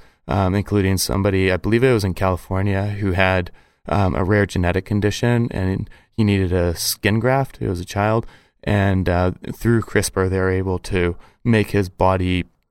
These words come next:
accept the new skin graft. So I'm really,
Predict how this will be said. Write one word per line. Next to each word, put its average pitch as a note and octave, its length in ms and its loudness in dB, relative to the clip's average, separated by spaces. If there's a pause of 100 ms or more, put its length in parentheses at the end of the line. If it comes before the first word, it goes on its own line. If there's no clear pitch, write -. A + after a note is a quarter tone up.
(500)
accept - 460 0
the F2+ 140 0
new F2+ 360 0
skin F#2 340 -4
graft. F2 360 -2
So F#2+ 400 0 (580)
I'm C3 380 4
really, A2 340 2